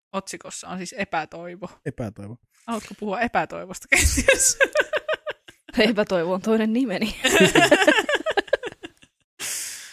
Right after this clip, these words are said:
Speaker 1: Ei, se on aika masentava aihe mun mielestä. Vaikka me täällä aika paljon epätoivosta puhutaankin
Speaker 3: <laughs>
Speaker 1: jatkuvasti.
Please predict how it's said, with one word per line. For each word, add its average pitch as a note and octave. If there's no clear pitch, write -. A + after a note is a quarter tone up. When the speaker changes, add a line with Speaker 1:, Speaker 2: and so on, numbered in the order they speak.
Speaker 1:
Ei, F3+
se F#3+
on F#3
aika F3+
masentava F#3
aihe G#3
mun G#3
mielestä. G#3
Vaikka F3
me E3+
täällä E3+
aika F3
paljon F#3
epätoivosta F#3+
puhutaankin G3+
Speaker 3:
<laughs> -
Speaker 1:
jatkuvasti. -